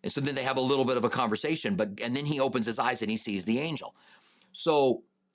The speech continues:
God did that in a specific point in time. There's no reason for us to think that during the days of Balaam that animals could talk, or that animals could talk kind of,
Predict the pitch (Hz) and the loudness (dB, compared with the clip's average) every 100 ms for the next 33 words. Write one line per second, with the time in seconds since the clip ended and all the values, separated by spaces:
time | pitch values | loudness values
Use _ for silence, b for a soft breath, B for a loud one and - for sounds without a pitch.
0 | _ 113 113 147 180 156 120 151 156 151 | _ -2 2 4 2 -2 -4 -4 -2 0
1 | 123 117 - 117 - - 135 156 - - | 0 0 -2 -6 -4 -4 -4 -6 -2 2
2 | 139 135 117 117 147 127 - _ _ _ | 2 2 -2 0 2 0 -2 _ _ _
3 | _ - 117 147 156 143 160 160 156 147 | _ -2 0 4 4 4 2 0 2 6
4 | 131 - 117 147 131 113 101 127 131 113 | 6 2 -6 -6 -4 -4 2 2 2 0
5 | 123 110 95 120 123 101 101 104 110 95 | -2 -2 0 0 2 2 2 2 0 0
6 | 95 - 104 101 - - _ b b b | -2 -2 -4 -2 -4 -12 _ b b b
7 | b - 117 123 120 123 120 113 - 117 | b 0 2 2 -2 0 2 0 0 -4
8 | 120 117 104 - B B 127 123 117 107 | 0 0 0 -6 B B -4 0 0 -2